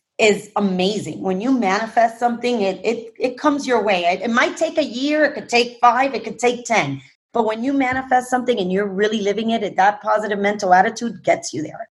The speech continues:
You know, so we just been living that positive mental attitude since we met, and it's, it's done great for us. That's all I could say. I say, I,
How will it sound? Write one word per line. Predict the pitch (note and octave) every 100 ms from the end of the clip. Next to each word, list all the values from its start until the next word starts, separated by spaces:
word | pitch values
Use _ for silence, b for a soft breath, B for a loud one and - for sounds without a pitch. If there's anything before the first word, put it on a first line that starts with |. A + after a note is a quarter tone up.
| _ -
You | G#3+
know, | F#3 F#3 -
so | - F#3+ F#3
we | F#3+ A3+
just | A3+ B3+ -
been | A3 G#3
living | G#3+ A#3 G#3
that | F#3 - -
positive | G#3 G#3 G#3
mental | G3+ G#3 G#3
attitude | F#3+ G3 G#3 - G#3 G3
since | G3 F3+ F3
we | F#3
met, | D#3 F#3 A#3+
and | G3+
it's, | F#3 F#3 - _ _ -
it's | A3+ A3
done | C4 B3+
great | G#3+ A#3 A3+
for | - F#3
us. | D3+ - -
That's | G3+
all | G#3 A3
I | G#3+
could | G#3
say. | - G3 F3+
I | F3
say, | G#3 G3
I, | G3+